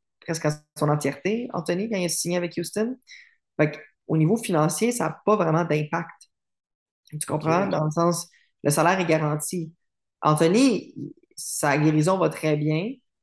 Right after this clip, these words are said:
Speaker 1: Là, c'est une question de se sentir confortable à cent pour cent à bouger sur un terrain sans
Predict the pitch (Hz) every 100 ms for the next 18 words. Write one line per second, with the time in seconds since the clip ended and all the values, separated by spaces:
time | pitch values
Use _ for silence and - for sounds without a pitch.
0 | - 165 185 180 170 156 190 196 156 -
1 | 147 151 170 165 165 165 156 185 170 160
2 | 147 151 147 - 180 156 151 - _ -
3 | 151 160 170 160 147 147 135 151 165 165
4 | - 160 160 165